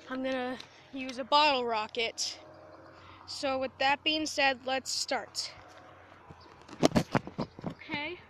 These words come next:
so now I'm gonna pour the vinegar in this bottle.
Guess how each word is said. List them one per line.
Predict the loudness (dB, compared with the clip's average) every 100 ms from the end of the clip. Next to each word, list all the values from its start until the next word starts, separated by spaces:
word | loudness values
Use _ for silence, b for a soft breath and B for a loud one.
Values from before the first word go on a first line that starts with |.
| -20 -20 -20 -20 -18 -20 -20
so | -16 -10 -6 -6 -8 -10 -14 -20 -20 -20 -20 -20 -20 -20 -20 -20 -20 -20 -20 -20 -20 -20 -18 -20 -20 -20 -20 -20 -20 -20
now | -16 -16
I'm | -16
gonna | -20 -20 -18 -18 -18 -18 -20 -18 -18 -16 -16 -16 -16 -16
pour | -16 -16 -18
the | -18 -18 -20 -20 -20 -20 -20 -20 -20 -20 -20 -16 -14
vinegar | -14 -12 -12 -10 -10
in | -14 -14 -12
this | -10 -12 -14 -20 -20 -20 -20 _ -20 _ -20 -20 -20 -20 -20 -20 -20 -20 -20 -20 -20 -20 -20 -20 -16
bottle. | -10 -8 -8 -10 -12